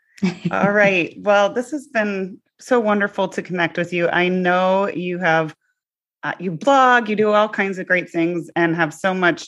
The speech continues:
Speaker 2: that we didn't e-, we barely scratched the surface. So please tell us where we can find more M B in our lives. Where, where can
Speaker 1: Uh,
Speaker 2: we support you and, and, uh, learn from you?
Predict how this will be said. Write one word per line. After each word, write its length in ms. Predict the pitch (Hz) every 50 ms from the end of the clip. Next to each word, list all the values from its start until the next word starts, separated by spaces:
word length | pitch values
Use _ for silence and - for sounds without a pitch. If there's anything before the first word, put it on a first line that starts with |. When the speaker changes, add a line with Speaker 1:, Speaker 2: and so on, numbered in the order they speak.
| - -
Speaker 2:
that 180 | 165 185 156
we 80 | 185 185
didn't 180 | 180 208 208 202
e-, 120 | 196 -
we 100 | 196 240
barely 380 | 247 208 233 247 254 240 233 233
scratched 360 | 233 - - 190 180 - -
the 100 | - 160
surface. 440 | 160 - 190 185 175 - 156 156 -
So 300 | - 185 170 165 165 165 - - - - _ _ _ _
please 520 | - - 233 247 254 254 254 262 302 302 -
tell 220 | - 277 247 240
us 180 | 226 220 226 -
where 160 | 208 208 208
we 120 | 202 208
can 280 | 214 214 220 202 202 202
find 500 | 202 - 202 202 202 196 196 202 190 185
more 260 | 185 190 196 202 - -
M 220 | - 196 196 202 180
B 220 | 185 180 180 175
in 120 | 175 175 170
our 140 | 165 165
lives. 440 | 160 156 156 156 156 156 160 160 151 -
Where, 280 | 185 185 196 190 - -
where 140 | 196 196
can 220 | 202 - 254 240 240
Speaker 1:
Uh, 20 |
Speaker 2:
we 100 | 233 226
support 540 | 233 233 - 202 - - 214 202 202 - -
you 380 | 208 202 196 196 196 196 190 185
and, 300 | 165 156 156 156 156 156
and, 340 | - 170 165 170 165 156 147
uh, 260 | 160 151 151 151 151 151
learn 180 | - 180 175 170
from 220 | 175 - 160 147
you? 240 | 143 127 110 135 151